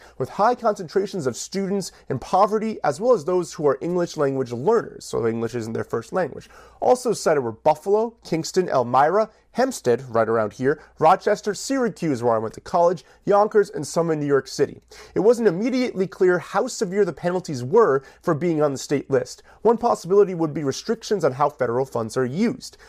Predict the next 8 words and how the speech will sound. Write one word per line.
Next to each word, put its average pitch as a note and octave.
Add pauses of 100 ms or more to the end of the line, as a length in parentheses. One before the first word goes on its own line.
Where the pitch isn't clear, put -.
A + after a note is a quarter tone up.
(140)
Overall, F#3
seventeen A3
districts D#3+
in D3
New C3+
York B2+
need B2
intervention, E3